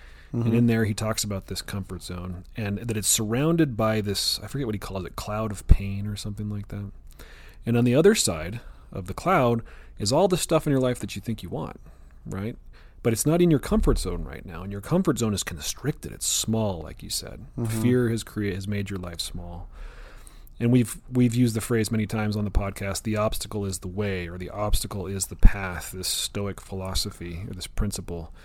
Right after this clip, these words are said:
Speaker 2: Mm-hmm.
Speaker 1: So Stutz talks about changing your orientation to the cloud. The cloud is not something to run away from, not something you want to avoid. It's actually something you want to engage, even though it's painful. In fact, you want to engage it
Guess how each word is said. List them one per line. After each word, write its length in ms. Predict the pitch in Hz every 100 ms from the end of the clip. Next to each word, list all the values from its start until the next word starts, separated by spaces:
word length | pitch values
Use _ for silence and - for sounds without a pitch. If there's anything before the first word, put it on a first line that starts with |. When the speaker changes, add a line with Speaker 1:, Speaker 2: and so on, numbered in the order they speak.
| - -
Speaker 2:
Mm-hmm. 300 | 117 117 123
Speaker 1:
So 140 | 127
Stutz 400 | 113 - 175 -
talks 320 | - 139 131
about 340 | 123 117 113 - - -
changing 540 | - - 151 180 175 170
your 180 | 143
orientation 800 | 120 127 127 113 - 113 110 107
to 120 | 98 98
the 80 | -
cloud. 440 | - 80 78 - - - - - - - - - -
The 80 |
cloud 320 | 110 - 139 170
is 80 |
not 180 | 156 143
something 420 | - 131 123 123 117
to 160 | -
run 160 | 120 117
away 240 | 113 110
from, 320 | 101 - 85 90
not 160 | 120
something 260 | 143 123 131
you 120 | 117
want 180 | 110 101
to 140 | 95
avoid. 480 | 92 87 92 60 - - - - -
It's 160 | - - -
actually 420 | 147 208 - 120
something 380 | - 117 113 110
you 120 | 104
want 380 | 92 107 123 -
to 120 | 98
engage, 640 | 90 87 120 147 - - - -
even 220 | 127 139
though 140 | 135 98
it's 80 | -
painful. 560 | - 147 151 - - - - - - - -
In 80 | 117
fact, 320 | 107 143 135
you 100 | 123
want 300 | 113 139 202
to 120 | - 135
engage 340 | 120 120 113
it 100 | 123